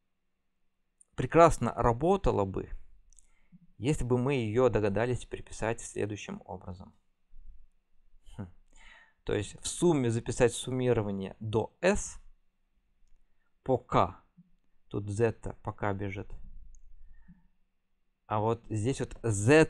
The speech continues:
от минус s вынести за знак суммирования.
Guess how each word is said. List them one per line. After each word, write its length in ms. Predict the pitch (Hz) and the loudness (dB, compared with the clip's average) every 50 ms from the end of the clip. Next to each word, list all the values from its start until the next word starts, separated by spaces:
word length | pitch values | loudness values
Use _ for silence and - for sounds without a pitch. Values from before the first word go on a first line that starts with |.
| - - | 6 4
от 200 | 127 117 - - | 4 4 4 0
минус 360 | 113 113 117 113 - - - - | -2 0 -2 -2 -6 -6 -4 0
s 360 | 120 127 127 - - - - - - | 0 0 0 0 -4 -10 -12 -14 -12
вынести 720 | 120 107 98 98 113 113 104 104 98 - - - - - - - - - - _ _ _ _ _ - - - - - - - - _ _ _ _ _ _ _ _ _ _ - _ _ _ _ _ _ _ - - - _ _ _ - | -10 -8 -6 -4 -4 -4 -4 -4 -6 -8 -10 -12 -14 -14 -14 -16 -18 -20 -20 _ _ _ _ _ -20 -20 -20 -20 -20 -20 -20 -20 _ _ _ _ _ _ _ _ _ _ -20 _ _ _ _ _ _ _ -20 -20 -20 _ _ _ -10
за 240 | - 104 101 113 110 | -6 -2 0 0 0
знак 380 | - - - 113 113 110 - | 0 0 -2 0 -2 -2 -2
суммирования. 800 | - - - 117 107 104 98 98 92 92 - - - - 98 - | -4 -10 -8 -6 -6 -4 -4 -4 -4 -4 -6 -10 -14 -16 -18 -18